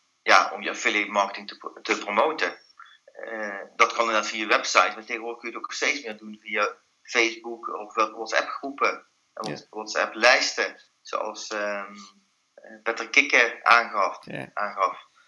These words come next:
Speaker 1: Gewoon geen e-mail marketing meer, maar gewoon, eh, WhatsApp lijsten
Speaker 2: Ja.
Speaker 1: gebruiken.
Speaker 2: Ja, dat, dat vind ik ook. En dat vind ik ook grappig aan jouw, eh,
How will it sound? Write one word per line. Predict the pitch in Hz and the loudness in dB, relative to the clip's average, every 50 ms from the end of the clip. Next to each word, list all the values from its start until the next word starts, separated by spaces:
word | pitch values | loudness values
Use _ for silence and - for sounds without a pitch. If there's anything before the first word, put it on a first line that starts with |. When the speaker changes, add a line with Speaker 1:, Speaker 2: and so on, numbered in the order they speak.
| _ _ | _ _
Speaker 1:
Gewoon | - 110 110 110 117 | -4 -4 0 4 2
geen | 123 123 110 135 | 2 4 2 -2
e-mail | 131 123 117 | 0 0 0
marketing | 113 113 107 101 98 - - 110 107 | 0 2 2 2 0 0 -8 -10 -6
meer, | 107 104 104 104 | -4 -4 -2 -2
maar | 107 107 | -2 -2
gewoon, | 104 104 104 104 104 104 | -2 -2 -2 -4 -2 -2
eh, | 104 101 104 | -4 -4 -4
WhatsApp | 107 110 110 117 117 120 - | -4 -4 -2 0 0 0 2
lijsten | 135 127 110 107 104 - - 98 95 | 2 2 2 2 2 -2 -4 -4 -4
Speaker 2:
Ja. | 90 - - _ _ _ _ - | -6 -6 -10 _ _ _ _ -18
Speaker 1:
gebruiken. | - 104 104 92 92 87 87 - - - - _ _ _ _ _ _ _ _ _ _ - - - - _ _ | -16 -8 -2 0 2 2 2 -2 -6 -14 -14 _ _ _ _ _ _ _ _ _ _ -20 -20 -20 -20 _ _
Speaker 2:
Ja, | - 180 175 180 | -4 -2 -2 -2
dat, | 165 165 175 160 160 165 _ - | -2 -2 -6 -8 -8 -10 _ -8
dat | - 160 151 - | -6 -6 -6 -6
vind | - - 165 151 | -4 -4 -2 -2
ik | 139 165 | 2 2
ook. | 156 156 156 | 2 2 2
En | 147 135 | 0 0
dat | 131 139 - | -2 -2 -2
vind | - 147 | 0 -2
ik | 143 143 | 0 2
ook | 147 143 143 - | 0 0 0 -2
grappig | - 151 147 160 151 123 | -4 -4 -4 -2 -4 -2
aan | 127 131 131 135 | 0 0 0 0
jouw, | 127 127 127 131 131 131 127 127 | 0 0 0 0 0 0 -2 -2
eh, | 127 127 | -2 -4